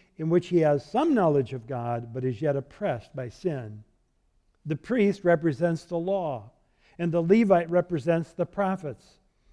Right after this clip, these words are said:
The Good Samaritan is Christ, who in bandaging the man's wounds seeks to restrain sin.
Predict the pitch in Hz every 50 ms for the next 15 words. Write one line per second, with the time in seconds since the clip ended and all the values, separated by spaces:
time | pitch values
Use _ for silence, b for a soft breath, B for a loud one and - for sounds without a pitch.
0 | _ _ _ _ _ _ _ 180 180 208 262 233 - - - 226 208 190 190 196
1 | 190 196 - 196 202 202 208 185 185 185 180 - - - - - 151 135 127 131
2 | 151 180 - - - _ _ _ _ _ _ _ _ _ - 180 175 170 160 139
3 | 160 170 180 196 208 214 196 165 190 196 190 185 175 180 180 190 202 208 208 190
4 | - 151 147 143 139 135 135 139 135 139 131 - - b b b b - - -
5 | 196 196 185 - - - _ - 180 165 160 - - - _ 160 156 147 147 143
6 | 147 147 135 - - - - 147 135 113 104 107 104 107 113